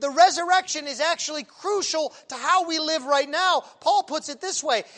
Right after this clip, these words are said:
"If Jesus is not raised, then we are still in our sins." Why would some seek to reject the resurrection of Christ? Well, some might be beholden to that culture we talked about.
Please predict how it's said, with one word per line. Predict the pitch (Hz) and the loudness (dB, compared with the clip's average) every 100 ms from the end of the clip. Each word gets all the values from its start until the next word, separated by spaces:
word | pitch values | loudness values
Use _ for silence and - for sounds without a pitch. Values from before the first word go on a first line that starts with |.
| - | -6
"If | 277 | -6
Jesus | - 247 381 359 339 277 | -6 -4 -2 -2 -6 -8
is | 262 | -6
not | 240 262 262 | -2 -2 2
raised, | 294 311 294 277 - - | 4 4 2 -8 -12 -6
then | 277 247 | -6 -4
we | 285 370 | -4 -2
are | 330 285 | 0 -2
still | - - 320 294 | -4 -4 -2 -2
in | 269 | -2
our | 254 247 | 0 -2
sins." | - 320 262 - - - - _ _ _ _ _ _ _ _ _ _ _ _ _ _ _ _ _ _ | -4 -6 -6 -8 -16 -20 -20 _ _ _ _ _ _ _ _ _ _ _ _ _ _ _ _ _ _
Why | 254 381 | 2 2
would | 370 302 | 2 -4
some | 320 320 | -2 -2
seek | - - 302 285 - | -4 -6 -6 -8 -12
to | 262 | -16
reject | 254 180 277 262 277 | -14 -4 0 0 -2
the | 247 | -6
resurrection | 233 196 240 220 - 202 | -6 -4 -2 -2 -4 -14
of | - | -6
Christ? | 233 170 127 - _ _ _ _ _ _ _ _ _ _ _ _ - | -2 -2 -6 -16 _ _ _ _ _ _ _ _ _ _ _ _ -8
Well, | 277 | -4
some | 262 - 339 381 | -2 2 2 4
might | 349 330 254 | 0 0 -2
be | 269 277 | -8 -8
beholden | 240 226 233 294 294 277 269 | -8 -2 2 2 0 -6 -10
to | 240 247 | -8 -2
that | 262 262 | -2 -2
culture | - 302 302 - 175 | -2 -2 -2 -8 -12
we | 170 | -14
talked | - 175 147 135 | -8 -8 -8 -14
about. | 127 120 | -20 -20